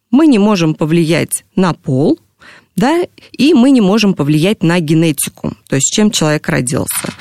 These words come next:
Но есть и те факторы риска, которые мы можем изменить, модифицируемые факторы риска. И основная наша задача, вот, если они есть,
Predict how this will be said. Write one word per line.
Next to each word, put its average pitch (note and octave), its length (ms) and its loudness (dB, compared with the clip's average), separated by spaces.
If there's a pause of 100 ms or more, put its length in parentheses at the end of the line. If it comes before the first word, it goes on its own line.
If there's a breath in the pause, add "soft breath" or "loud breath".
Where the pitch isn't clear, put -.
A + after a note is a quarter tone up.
(420 loud breath)
Но C#4 200 4
есть B3 460 0
и A3 220 0
те A3 160 -2
факторы G3+ 500 -2
риска, F#3+ 320 -2
которые A3 400 -2
мы G#3 140 4
можем G3+ 400 2
изменить, E3+ 440 0
модифицируемые E3 1000 0
факторы C3+ 520 -6
риска. - 460 -6
И D#3+ 320 0
основная F3 500 0
наша D#3 320 -2
задача, C#3+ 540 -2
вот, C3 260 -4
если C#3+ 320 -2
они C#3 240 2
есть, D#3 520 -2